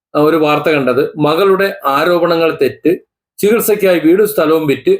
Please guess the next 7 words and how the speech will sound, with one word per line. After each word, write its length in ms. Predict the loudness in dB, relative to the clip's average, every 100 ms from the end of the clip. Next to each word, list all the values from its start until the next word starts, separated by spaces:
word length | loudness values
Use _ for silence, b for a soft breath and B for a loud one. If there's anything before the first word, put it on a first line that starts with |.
| -2
അമേരിക്കയിൽ 460 | -2 0 0 -2
കൊണ്ട് 220 | 0 0 0
കൊണ്ടുപോകാനും 720 | 0 0 0 0 0 0 -2
തയ്യാർ. 220 | -2 -2
അതായത്, 440 | -2 -2 0 0 -2 -6 _ _ _ _ -2
ഈ 60 |
പിതാവ് 520 | 0 0 2 2 0